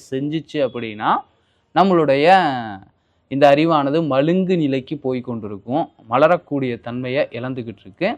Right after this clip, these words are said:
So, திருமகளோட அனுகிரகம் இருக்கு அப்படின்னா, ஏற்கனவே நம்ம வந்து இந்த செயலுக்கு மூலமா இருக்கக்கூடிய பேச்சு அப்படின்ற ஒரு விஷயத்த நன்னிலையில வச்சுக்கிறதுக்காக பயிற்சி செய்றோம்ல,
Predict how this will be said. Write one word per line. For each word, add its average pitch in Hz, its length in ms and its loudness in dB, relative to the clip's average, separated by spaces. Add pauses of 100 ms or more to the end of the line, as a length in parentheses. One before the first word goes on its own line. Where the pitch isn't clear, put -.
(320)
So, 202 160 2
திருமகளோட 190 880 2
அனுகிரகம் 156 600 0
இருக்கு 147 400 0
அப்படின்னா, 127 440 -2
ஏற்கனவே 165 600 0
நம்ம 156 280 -2
வந்து 147 560 0
இந்த 123 180 -4
செயலுக்கு 170 800 0 (320)
மூலமா 165 400 6
இருக்கக்கூடிய 131 920 -2
பேச்சு 147 680 2
அப்படின்ற 139 400 0
ஒரு 123 180 -2
விஷயத்த 127 440 -6
நன்னிலையில 156 880 2
வச்சுக்கிறதுக்காக 127 840 0
பயிற்சி 147 460 0
செய்றோம்ல, 127 540 -4